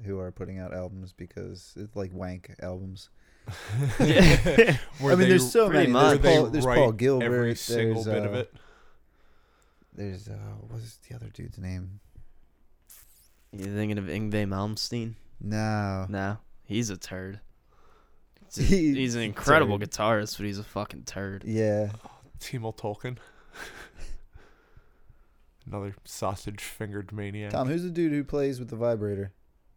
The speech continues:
Speaker 3: Oh, oh God. Um,
Speaker 1: Matthias
Speaker 3: yes, Matthias
Speaker 1: Eklund.
Speaker 3: Eklund.
Speaker 1: Yeah.
Speaker 3: Fucking ridiculous shit.
Speaker 1: It's,
Speaker 3: Yeah.
Speaker 1: like, gimmicky though. I mean, that it, it's proven its own point right there. It's a little bit, like,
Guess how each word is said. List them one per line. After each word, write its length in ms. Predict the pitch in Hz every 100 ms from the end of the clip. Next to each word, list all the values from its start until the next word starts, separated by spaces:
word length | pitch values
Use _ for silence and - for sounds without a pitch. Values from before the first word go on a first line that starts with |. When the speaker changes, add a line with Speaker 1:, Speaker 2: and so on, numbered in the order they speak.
| _ _ -
Speaker 3:
Oh, 800 | 143 143 135 135 135 127 107 113
oh 320 | 120 131 120 -
God. 400 | 131 123 120 104
Um, 640 | 127 127 123 120 120 117 - - - - - - - _
Speaker 1:
Matthias 340 | 131 127 139 156 139
Speaker 3:
yes, 20 |
Matthias 340 | 131 127 139 110
Speaker 1:
Eklund. 360 | 123 131 117
Speaker 3:
Eklund. 60 | 120
Speaker 1:
Yeah. 520 | 123 123 120 113 110
Speaker 3:
Fucking 380 | 156 123 139 -
ridiculous 920 | 131 110 - - 123 - 139 120 107
shit. 420 | - - 127 117 _ - - - - - - - - -
Speaker 1:
It's, 120 | - 117
Speaker 3:
Yeah. 120 | 120
Speaker 1:
like, 400 | 240 226 214 -
gimmicky 520 | 240 233 175 - 110
though. 240 | 104 104 104
I 40 |
mean, 160 | 120 131
that 200 | 147 147
it, 180 | 151 160
it's 160 | 151
proven 300 | - 175 165
its 120 | 151 -
own 160 | 139
point 220 | 131 117
right 140 | 107 107
there. 220 | 107 95
It's 160 | 95 -
a 60 |
little 280 | 123 120 117
bit, 340 | 107 104 98 - _
like, 340 | 110 95 95